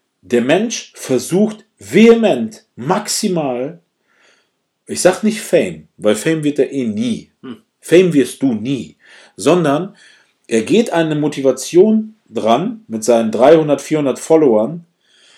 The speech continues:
Speaker 1: Ähm, damit meine ich, damit ist irgendwie so seine Grundschulzeit, seine,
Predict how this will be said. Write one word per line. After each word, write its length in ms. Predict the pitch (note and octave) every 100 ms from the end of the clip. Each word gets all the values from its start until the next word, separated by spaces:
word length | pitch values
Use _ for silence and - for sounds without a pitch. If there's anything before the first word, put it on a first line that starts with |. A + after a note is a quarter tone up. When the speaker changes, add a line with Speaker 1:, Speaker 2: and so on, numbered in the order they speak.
| _ _ _ -
Speaker 1:
Ähm, 420 | A2 A2 G#2+ G#2+ -
damit 280 | G#2+ A2
meine 260 | A#2 A#2 A#2
ich, 260 | A2 - -
damit 280 | G2 G#2+ A2+
ist 140 | A2+
irgendwie 320 | A2 F#2+ G2
so 100 | F#2
seine 280 | F2+ F#2 F#2+
Grundschulzeit, 880 | F#2+ C3 C#3+ D3 C3+ - C3 C3+ C3
seine, 500 | - G#2 G2+ G2